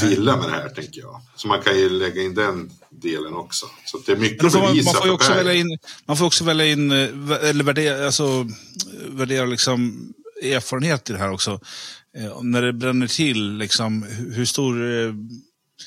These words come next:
Speaker 1: hur viktigt är det att ha en sån som Pääjärvi i laget, eh, jämfört med Oliver? Liksom, när det blir tuffare matcher och liksom så.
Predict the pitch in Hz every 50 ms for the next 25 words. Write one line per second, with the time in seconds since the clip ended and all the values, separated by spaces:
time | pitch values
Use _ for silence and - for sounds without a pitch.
0 | - - - - _ - 131 139 135 110 135 - - 127 120 120 117 113 113 110
1 | - - 117 123 120 110 - 120 113 - 117 117 117 110 101 98 - - 160 170
2 | 170 156 151 147 143 147 139 135 135 135 131 127 - 110 117 110 104 107 113 113
3 | 104 101 113 98 101 113 110 107 110 107 107 104 104 98 98 107 107 - - -
4 | _ _ _ _ _ _ _ _ - _ _ _ _ _ _ _ _ _ - -
5 | - 104 101 101 95 92 101 - - _ _ 170 156 117 117 113 107 104 107 104
6 | 95 - - 127 - - 117 110 110 113 107 - - - - 117 113 110 107 104
7 | 101 98 95 104 123 143 147 143 135 _ _ 208 226 _ 165 123 - - 101 98
8 | - -